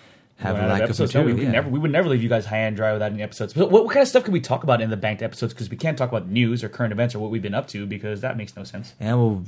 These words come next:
Speaker 1: we'll cross that bridge when
Speaker 2: Yeah,
Speaker 1: we get
Speaker 2: if
Speaker 1: to it.
Speaker 2: fans, if you have any suggestions, good hang gang, send 'em in.
Speaker 1: Yeah. Good
Speaker 2: Yeah.
Speaker 1: hang gang. We haven't used that in a while.
Speaker 2: I like that one. That's my favorite one.
Speaker 1: Yeah.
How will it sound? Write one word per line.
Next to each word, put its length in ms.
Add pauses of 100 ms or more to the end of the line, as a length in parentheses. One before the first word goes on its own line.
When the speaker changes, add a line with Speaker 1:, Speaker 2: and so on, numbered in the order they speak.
Speaker 1:
we'll 300
cross 240
that 160
bridge 240
when 80
Speaker 2:
Yeah, 100
Speaker 1:
we 60
get 40
Speaker 2:
if 80
Speaker 1:
to 140
it. 60
Speaker 2:
fans, 300
if 100
you 80
have 80
any 100
suggestions, 540
good 200
hang 200
gang, 380
send 180
'em 80
in. 240 (160)
Speaker 1:
Yeah. 520 (340)
Good 100
Speaker 2:
Yeah. 80
Speaker 1:
hang 140
gang. 160
We 60
haven't 160
used 140
that 120
in 60
a 40
while. 300
Speaker 2:
I 100
like 240
that 140
one. 100
That's 160
my 80
favorite 400
one. 220 (180)
Speaker 1:
Yeah. 100